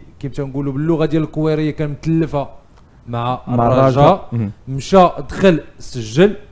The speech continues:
Speaker 1: نتمناه يبقى يسجل الاولمبيك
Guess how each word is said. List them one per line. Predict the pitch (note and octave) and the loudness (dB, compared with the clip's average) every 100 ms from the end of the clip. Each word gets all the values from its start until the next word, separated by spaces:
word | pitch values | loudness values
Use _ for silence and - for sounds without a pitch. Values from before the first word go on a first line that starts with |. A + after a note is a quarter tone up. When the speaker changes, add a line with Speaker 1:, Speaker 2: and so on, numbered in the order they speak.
| - - | -20 -16
Speaker 1:
نتمناه | B2+ - E3 F3 F#3 D3 C#3 | -12 -8 -6 -2 2 2 0
يبقى | D#3+ - D#3+ | -4 -4 -4
يسجل | C#3+ - A2+ D3+ B2+ | -6 -10 -6 -6 -4
الاولمبيك | C#3 C#3 D3 C3+ A2+ B2+ - | -8 -6 -4 -6 -6 -8 -10